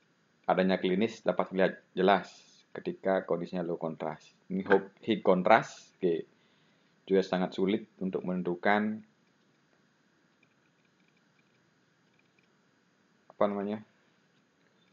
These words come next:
gejala-gejala klinis yang terjadi dalam foto, eh, torak di sini. Ini yang kontrasnya optimal.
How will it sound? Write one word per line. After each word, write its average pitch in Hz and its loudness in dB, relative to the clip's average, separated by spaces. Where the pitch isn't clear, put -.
gejala-gejala 101 8
klinis 95 -2
yang 98 -2
terjadi 92 2
dalam 95 2
foto, 95 0
eh, 85 0
torak 82 -4
di - -16
sini. - -10
Ini 101 2
yang 120 4
kontrasnya 101 2
optimal. 73 -4